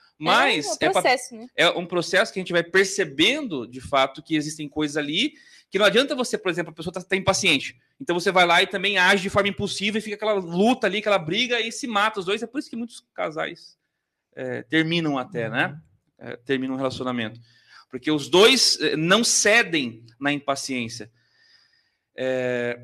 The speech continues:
Speaker 1: o homem precisa ter essa, essa sensibilidade ao ponto de verificar que tá acontecendo ali uma, uma impaciência e, e, e não ser combativo, mas de repente ficar quieto, né?
Speaker 3: É.
Speaker 1: Baixar a bola,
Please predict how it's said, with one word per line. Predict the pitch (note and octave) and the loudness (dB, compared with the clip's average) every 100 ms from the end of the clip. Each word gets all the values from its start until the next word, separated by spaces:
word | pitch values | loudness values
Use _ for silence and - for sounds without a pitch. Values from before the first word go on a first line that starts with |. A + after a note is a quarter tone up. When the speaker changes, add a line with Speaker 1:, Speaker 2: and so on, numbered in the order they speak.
| - - | -18 -4
Speaker 1:
o | D3 | -2
homem | D#3+ F#3+ | -2 -4
precisa | F#3+ - A#3+ | -10 -10 -8
ter | G#3 | -8
essa, | E3+ E3+ C#3+ | -8 -6 -8
essa | C3+ | -8
sensibilidade | - D3+ C#3 B2+ A#2+ C#3+ E3+ D3+ | -10 -10 -10 -10 -4 -2 -2 -4
ao | |
ponto | C3+ C#3+ | -6 -8
de | C3+ | -6
verificar | C3+ C3 - D3 E3+ | -8 -10 0 6 6
que | E3+ | 4
tá | D3 | -2
acontecendo | C#3 C3+ C3+ C3 B2+ | -2 -4 -2 0 0
ali | C3 F3 F3 | 0 0 -2
uma, | A2 C3 B2 | -4 -6 -6
uma | C3 | -6
impaciência | B2+ B2+ B2 G3 - | -6 -6 -4 -6 -4
e, | D3+ | -6
e, | D#3 D#3 | -6 -6
e | D#3+ | 4
não | G3 C4 | 6 6
ser | B3+ | 4
combativo, | - A3 G3 F3+ - A3+ F#3+ | 2 2 2 2 2 -2 0
mas | F3+ - | -2 -2
de | E3 | -6
repente | E3+ G3 | -6 -8
ficar | - E3+ | -12 -14
quieto, | - B3 D#3 _ | -6 -6 -6 _
né? | C#3+ D#3 E3+ | -12 -12 -10
Speaker 3:
É. | |
Speaker 1:
Baixar | - C3+ C#3+ | -8 -6 -4
a | C#3 | -4
bola, | C3+ D#3 F3+ G3 G3+ | 2 8 10 10 8